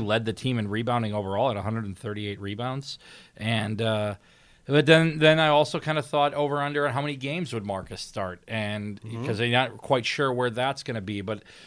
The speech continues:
Speaker 1: but I pushed all of that aside because I was struck by a number. Um, he shot forty-nine percent from the floor last year, forty-nine point three percent. So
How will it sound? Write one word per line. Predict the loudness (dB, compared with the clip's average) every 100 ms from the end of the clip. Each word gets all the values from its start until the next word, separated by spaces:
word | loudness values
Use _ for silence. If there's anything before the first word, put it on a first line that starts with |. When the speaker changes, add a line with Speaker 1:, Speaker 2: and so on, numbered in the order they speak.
| -16 -2
Speaker 1:
but | 2
I | 2
pushed | 2 0 2 4
all | 4 6
of |
that | 4 2
aside | 0 0 2 0
because | -4 -4 -2
I | 0
was | -2
struck | -4 -6 -4 -2
by | -2 -2
a | 0
number. | 0 2 0 -2 -12 -20 -20 -10
Um, | -2 2 2 0 -8 _ _ _ -12
he | -4 -2
shot | 0 0 0
forty-nine | -2 0 2 2 0 0 -2
percent | -6 -8 -4 -2 -4 -6
from | -6 -6
the | -6
floor | -2 0 2
last | -2 -6 -12 -14
year, | -14
forty-nine | -4 -2 0 -2 -2
point | -4 -8
three | -6 -8
percent. | -6 -8 -6 -6 -2
So | 2 2